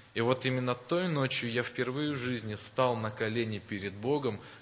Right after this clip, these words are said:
как единственной силой, которая может спасти от реальных сил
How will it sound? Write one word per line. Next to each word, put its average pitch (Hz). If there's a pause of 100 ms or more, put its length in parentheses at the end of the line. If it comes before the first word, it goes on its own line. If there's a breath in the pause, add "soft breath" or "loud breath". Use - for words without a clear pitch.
как 104
единственной 107
силой, 131
которая 107
может 123
спасти 113
от 110
реальных 123 (360 loud breath)
сил 110